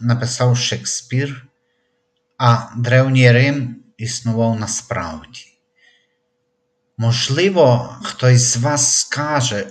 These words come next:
що це те, що ми знаємо.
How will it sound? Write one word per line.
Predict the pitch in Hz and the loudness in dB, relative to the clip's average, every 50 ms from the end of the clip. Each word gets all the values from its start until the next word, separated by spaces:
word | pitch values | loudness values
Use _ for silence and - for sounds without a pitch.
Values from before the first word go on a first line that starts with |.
| - - | -12 -12
що | - - - - 117 110 | -8 -8 -6 -4 -6 -6
це | - - - - 113 | -6 -6 -6 -4 -4
те, | 110 - - 143 143 156 160 | -4 -4 -2 -2 0 0 -2
що | 151 - - - - - 131 | -4 -8 -10 -8 -6 -2 0
ми | 127 131 131 123 | 0 2 2 2
знаємо. | 120 - - - 127 123 120 110 101 90 92 87 80 78 76 78 | 0 0 -2 0 4 4 4 4 2 -2 -8 -10 -12 -14 -16 -18